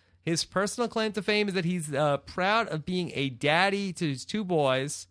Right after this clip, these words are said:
Uh, his inspiration in life is Hans Langseth. He grew the longest beard ever at seventeen point five feet long. "He pretty much rules my life. All hail long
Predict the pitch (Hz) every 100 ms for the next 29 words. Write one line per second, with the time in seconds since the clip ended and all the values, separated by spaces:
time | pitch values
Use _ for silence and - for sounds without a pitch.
0 | _ _ _ _ 135 131 131 127 127 101
1 | 127 139 - 170 160 175 180 185 165 151
2 | 160 156 160 170 - 113 135 120 - -
3 | 180 208 214 214 214 175 - _ _ _
4 | 127 139 156 190 190 - 135 104 - -
5 | - _ - 160 135 170 202 175 147 147
6 | 170 240 247 - 170 202 202 - 165 160
7 | 131 - 131 - - 160 180 175 170 170
8 | 160 - 165 156 - - - 151 156 156
9 | 156 - - _ _ 170 160 - - 143
10 | 127 - 113 _ _ 147 - 208 233 220
11 | - 175 185 160 165 147 147 139 - 151
12 | 160 135 135 131 123 _ _ 139 143 139